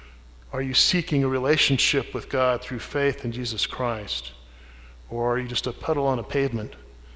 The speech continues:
stuck in your own thoughts and desires? No roots, no discernment, no depth, soon to become chaff and perish.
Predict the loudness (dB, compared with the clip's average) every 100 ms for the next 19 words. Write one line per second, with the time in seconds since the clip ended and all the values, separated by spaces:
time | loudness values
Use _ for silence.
0 | -20 -8 -6 -2 -4 -2 -2 0 0 -2
1 | -2 -4 -6 -8 -8 -6 -6 -6 -8 -10
2 | -10 -10 -10 -14 -20 -20 -20 -10 -4 -2
3 | 0 -2 -4 -4 -2 -2 0 2 2 2
4 | -2 -4 -2 -2 -2 -6 -20 -20 -20 -20
5 | -20 -20 -20 -20 -20 -20 -20 -20 -10 -6
6 | 0 0 0 -4 -4 -2 0 0 -4 -6
7 | -12 -14 -10 -8 -6 -8 -8 -8 -8 -8